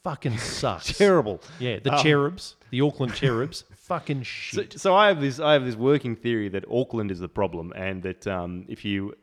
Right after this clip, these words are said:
Speaker 2: you know, if you were to put in a South Island side based out of, um, Christchurch,
Speaker 1: Yeah.
Speaker 2: um, you'd have a really, 'cause there, there's a real natural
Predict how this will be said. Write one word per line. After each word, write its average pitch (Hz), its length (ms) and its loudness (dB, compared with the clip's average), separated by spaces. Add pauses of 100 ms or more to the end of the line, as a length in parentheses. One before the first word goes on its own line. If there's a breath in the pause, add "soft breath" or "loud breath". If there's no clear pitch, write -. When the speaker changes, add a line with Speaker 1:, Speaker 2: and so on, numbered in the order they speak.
Speaker 2:
you 113 80 -4
know, 107 60 -4
if 120 180 -10
you 113 60 0
were 104 40 0
to 104 60 -2
put 143 320 -2
in 110 240 -2
a 98 180 -6
South 104 320 -2
Island 95 340 0
side 90 280 -4
based 92 260 -4
out 87 140 -2
of, 82 100 -12 (100)
um, 82 480 -10
Christchurch, 92 800 -6
Speaker 1:
Yeah. 104 180 -8 (260 soft breath)
Speaker 2:
um, 90 580 -4
you'd 98 160 -4
have 98 200 -2
a 98 60 0
really, 104 340 -2
'cause 107 240 -8
there, 110 100 0
there's 117 180 -4
a 110 80 -2
real 113 340 0
natural 101 720 -6